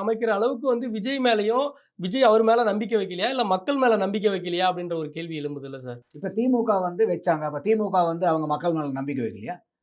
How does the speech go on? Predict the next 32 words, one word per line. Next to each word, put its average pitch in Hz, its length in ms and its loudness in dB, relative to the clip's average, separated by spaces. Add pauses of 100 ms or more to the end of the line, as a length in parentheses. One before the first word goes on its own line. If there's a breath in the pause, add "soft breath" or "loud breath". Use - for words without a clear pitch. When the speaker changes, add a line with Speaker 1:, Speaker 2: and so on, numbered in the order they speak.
(140)
Speaker 2:
அண்ணா 196 160 4
தி 190 120 2
மு 180 120 0
க 151 120 2
மக்கள் 156 320 0
மேல 143 220 -2
நம்பிக்கை 131 300 -4
வைக்கலையா? 123 280 -4
இன்னைக்கு 156 240 0
பாரதிய 185 360 6
ஜனதா 180 260 4
ஒட்டுமொத்த 180 340 -2
இந்தியாவே 180 440 4
ஆளுது, 156 180 2
அவங்க 147 180 0
மக்கள் 165 240 0
மேல 139 220 -2
நம்பிக்கை 143 300 -4
வைக்கலையா? 135 300 -6 (460 soft breath)
என்ன 196 280 6 (100)
காரணம்னா, 196 440 4 (840)
அன்பு, 123 200 -2 (120)
இப்ப 135 200 -6
நம்ம 147 240 -4
வந்து 180 200 0
இருக்கோம்னா, 196 320 -4
இப்ப 180 120 -6 (380 soft breath)
எனக்கே 262 340 6
எல்லாம் 214 220 4
தெரியாது. 165 280 4 (720)
எல்லாம் 269 280 4
தெரிஞ்ச 247 200 6